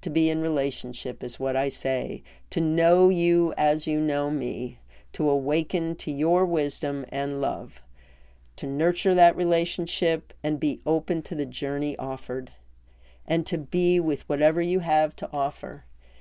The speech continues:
These are the words that I often use when I'm stepping into observing and being with my dreams.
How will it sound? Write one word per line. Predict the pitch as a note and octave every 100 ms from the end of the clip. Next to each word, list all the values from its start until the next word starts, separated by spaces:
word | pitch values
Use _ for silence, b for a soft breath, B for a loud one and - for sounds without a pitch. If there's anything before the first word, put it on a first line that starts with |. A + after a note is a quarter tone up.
| b b -
These | D#3+ E3+ F3+
are | E3
the | D#3+
words | D#3 D#3+ F3 F3 F3 -
that | D#3 D#3 D3+ D3 - - - -
I | D#3+
often | D#3+ D#3+ - E3+ D#3+
use | E3 F3 B2+ C3 - - b b -
when | D3+ C#3 C#3 C#3
I'm | - D3
stepping | C#3+ - - D3+ - D3+
into | D3 C#3 C#3 C3+ - C#3 C3+ C3+ C3+ - - - - - - - - -
observing | D3 B2+ D3+ D3 D3 D#3 D#3
and | D3 C#3+
being | D3+ E3+ D3
with | C#3 -
my | C#3+
dreams. | C#3 D#3+ E3+ - C3+ -